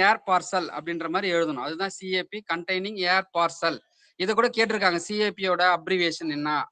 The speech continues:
அப்படின்னு சொல்லி கேட்டிருக்காங்க, Expansion. அப்போ containing, contains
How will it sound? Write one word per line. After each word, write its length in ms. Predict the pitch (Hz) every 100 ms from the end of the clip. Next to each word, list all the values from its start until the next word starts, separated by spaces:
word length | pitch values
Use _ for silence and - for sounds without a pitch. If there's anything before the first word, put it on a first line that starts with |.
| _ -
அப்படின்னு 320 | 143 170 170
சொல்லி 180 | 170 170
கேட்டிருக்காங்க, 480 | 170 165 151 147 139
Expansion. 540 | - 165 151 180 220 _ _ _ -
அப்போ 160 | 160 202
containing, 580 | 180 220 208 196 202 269 - - - _ -
contains 480 | 165 180 214 240